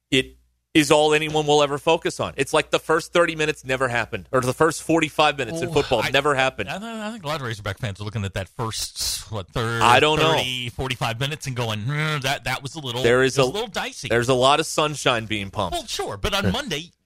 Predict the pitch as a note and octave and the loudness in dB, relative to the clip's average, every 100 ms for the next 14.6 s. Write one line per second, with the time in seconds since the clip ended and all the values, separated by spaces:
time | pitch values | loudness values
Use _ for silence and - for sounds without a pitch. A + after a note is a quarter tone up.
0 | _ _ _ _ - D3 G#3 - _ - | _ _ _ _ -12 -8 -6 -8 _ -12
1 | B2+ G2 C#3+ G3 C4+ E3 D3 B2 B2+ A2+ | -12 -6 -4 -2 -4 -8 -10 -8 -8 -8
2 | - A#2 - A#2 - B2+ G#2 A#2 E2+ A#2+ | -8 -8 -8 -10 -10 -8 -6 -6 -6 -8
3 | G#3 - G#3 G3+ E3 G3 G3 F#3 F#3 F3 | -8 -8 -8 -8 -6 -6 -6 -6 -6 -6
4 | - B2 A#2 A2+ G2 E2 D#2 A2 D#3+ - | -6 -8 -6 -8 -8 -12 -10 -6 -6 -8
5 | E3+ F3 F3 F#3+ _ B2 A2 A2+ - A#2+ | -8 -6 -6 -8 _ -8 -6 -6 -6 -4
6 | A#2+ D#2+ _ _ _ _ _ _ _ _ | -4 -6 _ _ _ _ _ _ _ _
7 | - F3 D#3+ B2+ E3+ F#3+ F3 D#3+ F3+ E3+ | -6 -4 -4 -6 -4 -4 -6 -8 -8 -6
8 | F3 D#3 - D3 C3 D3+ - B2 A#2 - | -6 -6 -6 -8 -6 -8 -6 -10 -12 -10
9 | C3 A2 A#2+ C3 - D3+ C3+ - _ - | -8 -4 -4 -4 -6 -4 -4 -6 _ -8
10 | B2 C3+ B2 C3 B2 G#2+ - A#2 G2 A#2+ | -6 -6 -6 -6 -6 -10 -10 -10 -10 -14
11 | - C#3+ B2+ A2 D3 - B2+ D#3 C#3+ D3 | -8 -6 -6 -6 -10 -10 -10 -8 -8 -10
12 | - A#2 D3 A2 G2 A2+ C#3+ F#3 A#2+ C#3+ | -14 -8 -6 -6 -10 -10 -8 -8 -6 -6
13 | C#3+ D3+ D3+ D#3 D3+ D3 A#2+ B2 B2 G#2+ | -4 -6 -8 -8 -10 -10 -8 -6 -6 -6
14 | C3+ E3+ D3+ A2 G#2+ | -10 -6 -6 -6 -6